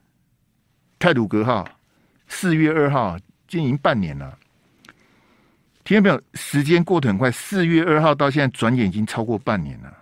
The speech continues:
你不觉得可怕？昨天是十月二十一，距离二零一八年的普悠玛号是三年了。一个是半年，一个是三年了。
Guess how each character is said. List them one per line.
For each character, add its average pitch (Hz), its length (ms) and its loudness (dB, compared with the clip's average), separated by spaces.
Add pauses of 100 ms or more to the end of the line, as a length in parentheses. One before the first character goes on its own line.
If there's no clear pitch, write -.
(2000)
你 110 120 -2
不 127 100 -2
觉 117 140 0
得 98 100 0
可 - 200 -8
怕？ 101 260 -2
昨 120 220 0
天 143 180 2
是 139 100 -2
十 107 280 -4
月 120 160 2
二 117 120 0
十 98 160 -8
一， 92 300 -6
距 170 140 -2
离 131 200 -2
二 160 140 2
零 123 160 -2
一 123 80 -4
八 120 160 0
年 110 140 2
的 90 80 -4
普 98 200 -8
悠 104 140 0
玛 98 180 -2
号 104 140 -4
是 107 100 -6
三 104 380 -2
年 76 240 -4
了。 - 200 -20 (2000)
一 175 100 0
个 131 140 2
是 135 140 -4
半 135 260 2
年， 92 160 0
一 123 80 -4
个 117 80 -2
是 120 100 -6
三 101 240 -2
年 87 300 -4
了。 101 180 -20